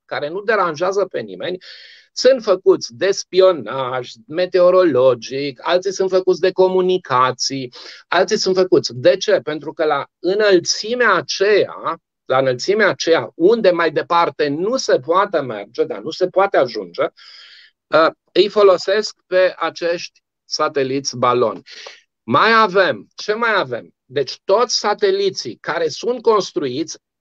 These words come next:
îi vedem când se lansează,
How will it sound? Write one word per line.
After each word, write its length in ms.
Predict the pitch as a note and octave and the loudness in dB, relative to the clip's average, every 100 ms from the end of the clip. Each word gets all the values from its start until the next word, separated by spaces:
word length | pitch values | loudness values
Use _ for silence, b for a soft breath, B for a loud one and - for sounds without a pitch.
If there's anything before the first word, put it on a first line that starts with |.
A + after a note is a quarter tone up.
| _ | _
îi 200 | F3 A3 | 0 2
vedem 520 | G3+ G3 C#3 F3+ A3 | 2 2 2 -2 -2
când 220 | A3+ A3 | -6 -6
se 180 | G3 G3 | -4 0
lansează, 1000 | G#3+ G3+ E3 C#3+ E3 B2 G2 G#2+ A#2+ F3 | 2 2 0 -4 -4 -4 -8 -8 -4 -6